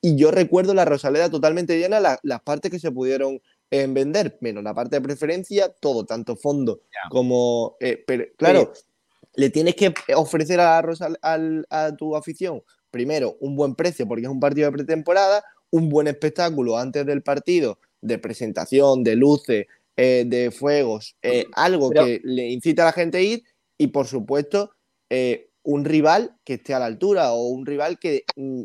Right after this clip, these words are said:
Speaker 1: no estemos acostumbrados a jugar contra ellos. Si le viene, si vi-, le pone un, con todo mi respeto, un Cartagena contra el que nos vamos a enfrentar en mitad de temporada, la gente no va a ir.
Speaker 3: Pero ese partido, creo recordar, yo fui también,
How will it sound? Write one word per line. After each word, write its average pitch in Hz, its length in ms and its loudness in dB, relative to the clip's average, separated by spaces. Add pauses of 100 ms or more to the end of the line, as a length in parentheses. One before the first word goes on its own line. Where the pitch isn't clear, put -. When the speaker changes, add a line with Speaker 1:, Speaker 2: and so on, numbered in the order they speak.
(100)
Speaker 1:
no 147 200 2
estemos 160 400 0
acostumbrados 131 500 0
a - 20 -16
jugar 120 120 0
contra 110 200 0
ellos. 143 160 0
Si 123 80 -4
le 117 100 -2
viene, 135 420 -2 (180)
si - 180 -2
vi-, 135 160 4
le 127 200 2
pone 151 440 0
un, 147 480 0
con 127 180 -2
todo 151 140 4
mi 156 100 4
respeto, 156 360 0
un 135 120 -4
Cartagena 160 580 -4
contra 117 380 -6
el 110 100 -6
que 123 120 -8
nos 110 100 -8
vamos 135 180 0
a 143 40 0
enfrentar 143 320 -4
en 147 80 -2
mitad 147 160 0
de 147 140 -2
temporada, 151 500 0 (240)
la 110 100 -8
gente 127 300 -6
no 170 120 -2
va 110 80 -2
a 120 60 -2
ir. 165 100 -6 (1040)
Speaker 3:
Pero 151 180 4
ese 185 220 2
partido, 220 600 4 (120)
creo 202 340 4
recordar, 202 600 4 (100)
yo 156 140 -4
fui 214 200 -6
también, 185 420 0